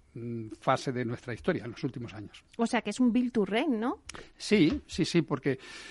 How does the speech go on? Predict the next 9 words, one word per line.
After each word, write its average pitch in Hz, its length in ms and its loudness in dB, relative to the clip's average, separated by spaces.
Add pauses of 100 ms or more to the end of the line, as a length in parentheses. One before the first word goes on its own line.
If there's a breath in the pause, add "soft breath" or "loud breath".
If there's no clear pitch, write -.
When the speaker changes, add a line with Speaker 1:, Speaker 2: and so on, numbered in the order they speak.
(220 loud breath)
Speaker 1:
<clears throat> 160 420 4
insisto, 170 580 2
eh, 151 580 4 (880 soft breath)
el 170 160 2
empresario, 196 1120 10 (640)
mm, 185 600 2
industrial, 190 920 6
mm, 175 520 4
medio 185 560 6